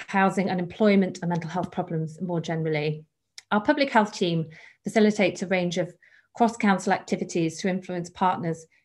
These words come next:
to invest in promoting good mental health. And this includes encouraging and supporting frontline workers across the city to access mental health awareness training, including suicide prevention and mental health first aid,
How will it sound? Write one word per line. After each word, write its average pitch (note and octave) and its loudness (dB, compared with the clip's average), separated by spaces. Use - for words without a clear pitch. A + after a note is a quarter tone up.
to - 0
invest G3+ 2
in G3 0
promoting G3+ 0
good A3+ 2
mental D#3 -4
health. C#3 -8
And G3 0
this A3 4
includes G#3+ 4
encouraging G#3 4
and F3+ -2
supporting F#3 -4
frontline F3 -4
workers E3+ -4
across - -10
the D#3+ -12
city E3 -4
to F#3 0
access - -2
mental F3 -2
health E3+ -2
awareness E3 -2
training, E3 -2
including A3+ 4
suicide F#3 0
prevention E3+ -2
and F3 -4
mental E3+ -4
health E3+ -4
first D3+ -2
aid, G3+ 2